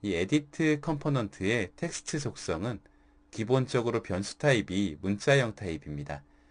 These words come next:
즉 스트링 타입이죠. 그래서 숫자형인 K라는 변수를 바로 대입할 수 없습니다. 그래서 숫자형 변수를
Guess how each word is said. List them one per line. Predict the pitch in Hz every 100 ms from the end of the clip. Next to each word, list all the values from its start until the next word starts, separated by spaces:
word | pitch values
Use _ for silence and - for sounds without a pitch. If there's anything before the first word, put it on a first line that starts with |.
| _ _
즉 | - 98
스트링 | - - 170 156
타입이죠. | 143 107 80 78 - 127 143 - - _ _
그래서 | - 113
숫자형인 | 123 - - 175 175 165 156 151 143
K라는 | - 175 170 160 147
변수를 | 101 90 - 113 110
바로 | 95 101 -
대입할 | 95 107 113
수 | - 80
없습니다. | 69 - 85 69 73 - _ _ _ _ _ _
그래서 | - 101 -
숫자형 | 101 - - 143 143 135
변수를 | 120 82 - - 113 151